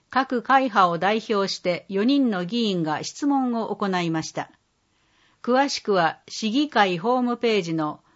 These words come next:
議会中継、録画放映でも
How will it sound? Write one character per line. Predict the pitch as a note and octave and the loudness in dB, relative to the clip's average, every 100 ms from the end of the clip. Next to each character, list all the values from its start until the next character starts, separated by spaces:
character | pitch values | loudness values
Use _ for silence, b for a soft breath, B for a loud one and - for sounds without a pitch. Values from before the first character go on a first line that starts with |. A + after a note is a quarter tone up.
| - | -8
議 | F#3+ | -6
会 | F#3+ C#4 C#4+ | 0 0 0
中 | - B3 F#3+ | 0 0 0
継、 | F3 D3+ C#3 C#3+ _ _ _ _ _ - | -2 -4 -6 -10 _ _ _ _ _ -12
録 | E3 A3+ | -8 -6
画 | G3 F#3 | -4 -4
放 | F#3 E3+ C#3 | -2 -2 -2
映 | B2 E2+ _ _ _ _ _ - | -6 -10 _ _ _ _ _ -2
で | B3 A3+ | 2 4
も | F3 D#3+ | 2 0